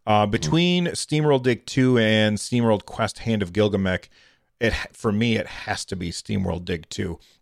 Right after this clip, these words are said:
Speaker 1: I love that game. <clears throat> Plus, it's a Metroidvania, which
Speaker 2: Yep.
Speaker 1: is a genre I like a lot more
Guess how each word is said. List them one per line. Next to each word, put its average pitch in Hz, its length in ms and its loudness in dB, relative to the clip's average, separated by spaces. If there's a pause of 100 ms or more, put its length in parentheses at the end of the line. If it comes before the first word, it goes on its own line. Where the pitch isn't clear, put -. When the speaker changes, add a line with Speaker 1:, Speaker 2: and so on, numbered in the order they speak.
(100)
Speaker 1:
I 131 180 2
love 107 440 -2
that 120 200 0
game. 127 340 -4 (120)
<clears throat> 214 380 -8 (320)
Plus, 151 300 0 (360)
it's - 160 -10
a 156 40 2
Metroidvania, 127 960 0 (720)
which 131 160 2
Speaker 2:
Yep. 131 60 2
Speaker 1:
is 113 100 0
a 113 60 0
genre 117 440 0
I 117 180 2
like 120 240 2
a 107 60 2
lot 95 360 -2
more 104 480 0